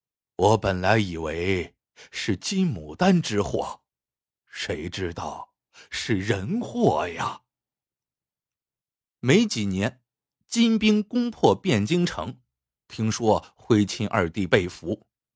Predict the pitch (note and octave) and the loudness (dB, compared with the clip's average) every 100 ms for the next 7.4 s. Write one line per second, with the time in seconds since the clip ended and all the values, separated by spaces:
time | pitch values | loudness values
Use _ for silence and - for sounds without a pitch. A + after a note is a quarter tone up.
0 | _ _ - C#3 G3 E3 F#3+ - F#3 _ | _ _ 6 6 6 2 0 -2 -6 _
1 | _ _ - A2 A2 - G3 F3+ A2+ D3+ | _ _ 2 2 2 0 2 4 4 2
2 | - A2 F2 - - - D#2 D2+ G2+ - | -4 -4 -4 -6 -12 -2 0 0 -4 -2
3 | A#2 A2 G3 E3 F2 C#3+ D3+ - C3+ - | -4 -2 -2 -2 -2 2 2 0 -4 -2
4 | A3+ A3 - - _ _ _ _ _ G#2+ | 4 4 2 -10 _ _ _ _ _ 0
5 | D#3 G#3 - F2 - _ _ _ - G2 | 2 2 0 0 -2 _ _ _ -6 -2
6 | E2 C#3+ D#3 - - - - - - D#2+ | -2 -2 -4 -6 -10 -10 -10 -10 -10 -10
7 | - - F#3+ | -10 -4 -4